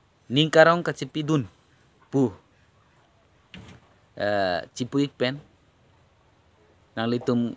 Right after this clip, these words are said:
kadok kawe phan. Ta nili ning karong. Akot nang litum handa ning parong. Pon thik ji mene pusi hir jere sang.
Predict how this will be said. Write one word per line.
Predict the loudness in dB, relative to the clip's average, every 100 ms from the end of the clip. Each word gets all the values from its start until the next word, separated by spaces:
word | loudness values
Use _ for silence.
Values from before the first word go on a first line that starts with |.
| -12
kadok | -6 -2 -2 0
kawe | 0 0 -2
phan. | -6 -10 -10 _ _ _ _ _ -6
Ta | -6 -10 _ -10
nili | -8 -4
ning | -2 -2
karong. | 4 6 6 2 -8 -16 _ _ _
Akot | -10 -8 -4 -4 -6
nang | -10 -8
litum | -6 -6 -6
handa | -6 -4
ning | 0 0 0
parong. | 0 0 0 -6 _ _ _ _ _ _ _ _ -4
Pon | -4
thik | -2 -4
ji | 0
mene | 0 2 0
pusi | -2 -6 -6 -4 -4
hir | -4
jere | -2 -2 0
sang. | 0 0